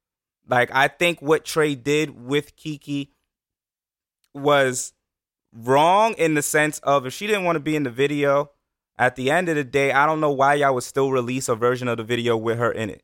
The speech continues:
She said she didn't wanna be in it. She never gave you the, the okay to have her in it. So there, that should have never been a thing. Yes, there were signs. According to Trey, there were signs all over the place that said,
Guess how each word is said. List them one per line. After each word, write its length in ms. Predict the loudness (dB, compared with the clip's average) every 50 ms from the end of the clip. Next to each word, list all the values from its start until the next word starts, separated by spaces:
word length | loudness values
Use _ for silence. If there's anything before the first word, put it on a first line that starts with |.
| _ _
She 200 | _ _ -16 -16
said 240 | -10 -2 -2 -2 -2
she 100 | -2 -2
didn't 200 | -2 -2 -2 0
wanna 160 | -2 -2 -2
be 220 | -4 -4 -4 -2 -2
in 120 | -2 -2
it. 220 | -2 -2 -4 -6 _ _ _ _ _ _ _
She 160 | -12 -6 -2
never 280 | 0 0 2 2 0
gave 260 | -2 0 -2 -2 -2 -4
you 100 | -4 -2
the, 260 | 0 0 0 0 -2
the 140 | -2 -4 -2
okay 600 | 0 0 -2 -2 -2 -2 0 0 0 0 -2 -6 _ _ _ _ _ _
to 120 | -4 -2 0
have 240 | 2 2 2 2 0
her 120 | -2 -6
in 240 | -4 -2 -2 -2 0
it. 220 | 0 -2 -4 -8 _ _ _ _ _ _
So 580 | _ -2 2 2 4 4 4 2 2 0 -2 -6 _ _ _ _ _ _ _ _
there, 500 | -20 -4 0 2 2 4 2 2 0 -2 -6 _ _ _ _ _ _
that 260 | 0 2 2 2 0 -4
should 200 | -2 0 0 0
have 120 | 0 0
never 240 | 0 0 0 0 0
been 180 | -2 -2 -2
a 40 | -2
thing. 280 | -2 _ -2 -2 -2 0
Yes, 240 | 2 2 2 2 0
there 120 | -2 -2 0
were 120 | 0 -2
signs. 580 | -2 0 0 2 2 2 2 0 -2 -4 -8 -12 _ _ _ _ _
According 360 | -8 0 2 2 2 4 0
to 60 | -2
Trey, 260 | 0 0 2 2 2
there 120 | 2 0 0
were 60 | -2
signs 400 | -2 0 2 2 2 2 0 -2
all 140 | -2 0 0
over 180 | -2 -2 -2
the 60 | -6
place 300 | -6 -4 -4 -4 -4 -2
that 160 | -2 -4 -4 -2
said, 300 | -2 0 0 0 -2